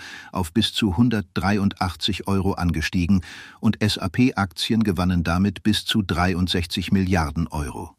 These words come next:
Das ist das größte Plus an Börsenwert, das eine deutsche Aktie in so kurzer Zeit je erzielte.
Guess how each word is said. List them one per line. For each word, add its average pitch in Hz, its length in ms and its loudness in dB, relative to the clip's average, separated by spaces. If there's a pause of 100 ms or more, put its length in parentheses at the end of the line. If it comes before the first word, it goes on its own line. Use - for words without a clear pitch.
(300)
Das 113 220 0
ist - 160 -4
das 92 140 -2
größte 113 400 0
Plus - 280 0
an 85 200 -4
Börsenwert, 76 760 -4
das 73 180 -6
eine 82 200 -2
deutsche 80 400 -4
Aktie 78 440 -4
in 80 140 -4
so 90 140 0
kurzer 78 380 -4
Zeit 69 320 -4
je 78 220 0
erzielte. - 640 -6